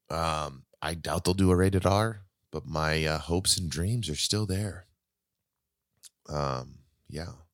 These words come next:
Let's keep going. Let's keep going.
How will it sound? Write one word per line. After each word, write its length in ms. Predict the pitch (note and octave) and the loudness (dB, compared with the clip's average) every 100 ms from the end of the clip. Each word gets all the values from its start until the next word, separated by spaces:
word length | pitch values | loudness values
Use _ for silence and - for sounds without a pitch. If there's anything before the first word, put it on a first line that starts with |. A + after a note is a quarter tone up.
| _ _ _ _ _ _ _ _ _ _ _ _ _ _ _ _ _ _ _ _ _ _ _ _ - | _ _ _ _ _ _ _ _ _ _ _ _ _ _ _ _ _ _ _ _ _ _ _ _ -14
Let's 240 | D#2+ - | -12 -10
keep 280 | - D2+ C#2+ _ - G#2 | -12 -10 -12 _ -6 4
going. 520 | G#2+ A2 A2 G#2 G2 | 6 8 8 6 4
Let's 200 | D#2+ - | 2 2
keep 260 | - D#2 | 0 -2
going. 560 | E2 D#2+ D#2+ D#2+ D2+ | 0 0 0 -2 -4